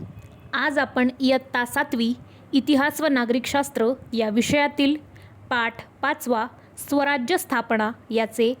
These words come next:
वाचन करणार आहे. सतराव्या शतकाच्या पूर्वार्धात महाराष्ट्रामध्ये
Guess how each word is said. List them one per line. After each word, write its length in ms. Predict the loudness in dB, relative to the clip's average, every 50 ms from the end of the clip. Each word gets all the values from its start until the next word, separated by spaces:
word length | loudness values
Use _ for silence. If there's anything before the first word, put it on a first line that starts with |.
| -8 -4
वाचन 460 | -2 -2 -2 -2 0 0 2 2 2
करणार 380 | 2 2 2 2 2 2 0 0
आहे. 220 | 0 -2 -4 -8 -12 -12 -18 -20 -20 -20 -20 -20 -20 -20 -20 -20 -20 -20 -20 -20 -20 -20 -20 -20 -20 -20 -20 -20 -20 -20 -20 -20 -20 -20 -20 -20 -20 -20 -20 -20 -12 -4
सतराव्या 500 | -2 -2 0 0 0 0 0 0 0 0
शतकाच्या 500 | 2 0 -2 -2 0 -2 -2 0 0 0
पूर्वार्धात 580 | 0 2 2 2 2 2 2 2 0 0 -2 -2 -4 -10 -14 -4 0
महाराष्ट्रामध्ये 960 | 2 2 2 2 0 0 0 -2 -2 -2 0 0 0 2 2 0 0 0